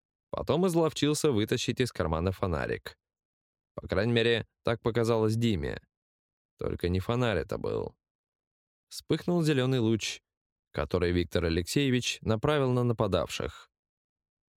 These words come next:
Те замерли в неподвижности и стали исчезать. Становились более прозрачными, если это можно так назвать. Да и исчезли совсем,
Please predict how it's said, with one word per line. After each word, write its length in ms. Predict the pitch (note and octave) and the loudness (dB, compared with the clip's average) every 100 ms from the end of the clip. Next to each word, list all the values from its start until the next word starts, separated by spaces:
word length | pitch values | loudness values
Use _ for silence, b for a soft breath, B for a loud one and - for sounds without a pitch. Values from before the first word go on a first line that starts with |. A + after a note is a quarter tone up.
| _ - | _ -8
Те 280 | D#2+ C#2+ | -4 -2
замерли 460 | D2 E2+ D#2+ D2+ C#2 | 0 0 0 -2 -4
в 60 | - | -4
неподвижности 1000 | D2 - F2+ A#2+ C3+ C3+ A#2+ - B2 A#2 _ _ _ _ | -6 -4 0 0 2 0 -2 0 0 -2 _ _ _ _
и 120 | - - | -10 -8
стали 640 | - - C3 C3 C3 B2 - _ _ _ - | -4 -2 0 2 2 0 -4 _ _ _ -6
исчезать. 1040 | A#2+ - - A2+ G#2+ F#2 C#2+ - - - _ _ _ _ _ _ _ _ _ _ | -4 -2 -2 0 0 0 -2 -6 -12 -12 _ _ _ _ _ _ _ _ _ _
Становились 800 | - - - D2+ F#2 G#2+ G#2 - - - | -10 -6 -2 0 0 0 -2 -6 -12 -12
более 420 | - E2+ E2+ F#2+ | -2 0 2 0
прозрачными, 1000 | G#2+ A2 A2+ C3 A#2+ - D2 B1+ A1+ - _ _ _ | 0 0 0 0 0 -2 -6 -6 -8 -10 _ _ _
если 340 | - G1+ - E2 | -8 -6 -2 -2
это 160 | D#2 | 0
можно 320 | F#2+ F#2 F2 | 0 0 -2
так 180 | E2 D#2+ | -2 -2
назвать. 560 | G#2 G#2+ F#2+ - - - _ _ _ _ _ _ _ | 0 0 0 -2 -8 -14 _ _ _ _ _ _ _
Да 200 | - E2 | -6 -2
и 320 | A#2+ F3 F#3 - _ _ _ | 0 2 0 -2 _ _ _
исчезли 560 | G#2+ - - F3 C#3+ D3 | -4 -2 0 0 2 0
совсем, 600 | - F3+ - E3+ F2+ - | 0 -2 2 2 2 -2